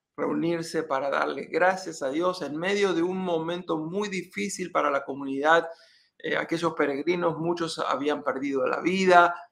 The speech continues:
y sin embargo, los que sobrevivieron querían darle gracias a Dios. La verdad es que a mí me preocupa cuando hay tantos, pero tantos preparativos. La gente prepara sus casas, la limpia, la decora,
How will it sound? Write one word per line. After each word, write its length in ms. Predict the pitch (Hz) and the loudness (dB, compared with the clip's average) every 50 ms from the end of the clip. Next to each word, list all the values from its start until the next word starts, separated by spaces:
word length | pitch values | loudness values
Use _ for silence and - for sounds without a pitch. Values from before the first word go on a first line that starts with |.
| _ _ | _ _
y 80 | - 147 | -14 -12
sin 240 | - - 165 151 151 | -6 -2 0 0 2
embargo, 720 | 147 147 151 156 160 180 190 196 190 190 185 185 185 180 | 2 0 4 10 12 12 12 12 12 10 8 8 8 8
los 380 | 165 151 151 151 151 147 151 - - | 8 6 6 6 4 4 0 -4 -10
que 140 | - 143 143 | -10 -10 -8
sobrevivieron 1160 | - - 143 139 135 139 135 139 139 139 143 147 165 170 175 180 175 170 170 165 160 170 160 | -4 -4 -2 -2 -2 -2 -2 -2 -2 -2 0 2 4 4 6 6 6 6 6 6 4 2 -2
querían 560 | - 139 135 127 139 147 151 143 135 139 143 | -4 -4 -4 -2 -2 0 0 0 -2 -2 0
darle 480 | 139 139 139 143 147 143 143 139 143 139 | 0 2 2 2 0 -2 -4 -4 -4 -4
gracias 760 | - 143 143 147 147 139 - - - 143 143 131 - - | -4 0 2 2 2 2 0 -4 -4 -4 -4 -4 -4 -6
a 60 | - - | -8 -8
Dios. 220 | 131 131 - 147 | -6 -8 -6 0
La 120 | - 151 | 2 2
verdad 360 | 151 151 147 165 180 185 180 185 | 4 4 6 8 8 8 8 6
es 100 | 185 185 | 2 -2
que 300 | - 175 165 160 160 - _ - - - _ _ _ _ | -4 -4 -4 -4 -4 -8 _ -20 -20 -20 _ _ _ _
a 140 | - 147 139 | 0 0 2
mí 160 | 156 175 202 | 0 -2 0
me 160 | 220 226 226 | 2 2 2
preocupa 640 | 220 202 202 190 - - 170 165 165 - 143 135 - | 2 2 0 0 2 2 0 2 4 4 2 2 4
cuando 280 | 143 143 139 147 160 | 2 0 2 2 0
hay 100 | 165 160 160 - _ _ | 0 0 -2 -6 _ _
tantos, 540 | - 214 226 233 226 226 214 214 - 202 202 | 6 6 8 8 6 2 -2 -4 -4 -6 -4
pero 240 | - 185 180 175 - | -2 -4 -4 -4 -2
tantos 340 | - 175 185 185 - 180 175 | 0 0 0 0 -2 -6 -4
preparativos. 720 | - - - - 160 143 139 139 - - 127 123 143 139 | -4 -4 0 2 2 4 4 2 0 -6 -10 -8 -4 -2
La 120 | 135 139 143 | -2 -2 -2
gente 320 | - 175 175 170 170 165 | -2 -4 -6 -4 -4 -6
prepara 480 | 165 - 165 170 165 - 170 165 165 160 | -4 -4 -4 -2 2 4 6 6 4 4
sus 300 | - - 156 147 - _ | 0 -4 -8 -10 -10 _
casas, 540 | - 151 147 143 143 143 143 - 139 147 147 | 2 4 6 6 6 4 2 -2 -4 -4 -2
la 240 | 160 170 175 180 170 | 2 6 6 6 6
limpia, 760 | 165 160 156 160 156 156 156 151 - - 151 156 156 156 - - - - - - _ _ | 6 4 0 -2 -4 -4 -6 -10 -8 -2 2 4 4 4 4 0 -6 -18 -20 -20 _ _
la 400 | 175 185 185 185 185 180 175 175 | 0 6 10 12 12 12 12 12
decora, 1040 | 175 170 165 - - - - 165 165 160 160 156 156 156 156 156 156 156 156 - | 8 4 0 -2 -4 -6 -2 2 4 6 6 6 6 6 6 6 4 4 2 -2